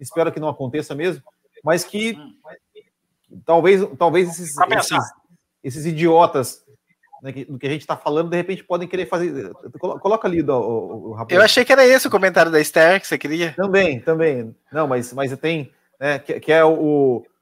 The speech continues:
Speaker 1: o, na, foi na Espanha, foi na Espanha dois mil e oito, Esther, não foi dois mil e sete, foi em dois mil e oito,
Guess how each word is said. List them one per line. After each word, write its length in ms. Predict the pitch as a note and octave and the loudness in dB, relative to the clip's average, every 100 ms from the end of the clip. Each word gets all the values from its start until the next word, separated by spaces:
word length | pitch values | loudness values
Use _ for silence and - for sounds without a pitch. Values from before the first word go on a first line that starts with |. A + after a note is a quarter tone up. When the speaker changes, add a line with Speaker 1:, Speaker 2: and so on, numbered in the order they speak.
| _ | _
Speaker 1:
o, 540 | - C#3+ C#3 B2 A2+ - | -6 -2 0 0 -2 -6
na, 160 | B2+ C#3 - | -8 -8 -2
foi 120 | E3+ | 2
na 80 | E3+ | 2
Espanha, 400 | - G3 G3+ D3+ | 0 -2 -2 -2
foi 100 | F3+ | -2
na 80 | |
Espanha 300 | F3+ - G3+ | -2 -2 0
dois 160 | G3+ F3+ | 2 2
mil 140 | F#3 | 2
e 60 | A3 | 2
oito, 520 | F#3 E3 - A#2 G#2+ | 2 2 0 -4 -6
Esther, 360 | G#2+ - A2 G2+ | -6 -2 0 -2
não 100 | A#2 | -4
foi 180 | D3+ D#3 | -4 -4
dois 100 | C#3+ | -4
mil 100 | D3 | -6
e 40 | |
sete, 280 | - A#2+ - | -2 -2 -2
foi 120 | B2+ | -8
em 40 | |
dois 140 | C3+ C3 | -6 -6
mil 120 | E3+ | -4
e 40 | E3 | 0
oito, 320 | D3+ D3+ | 0 0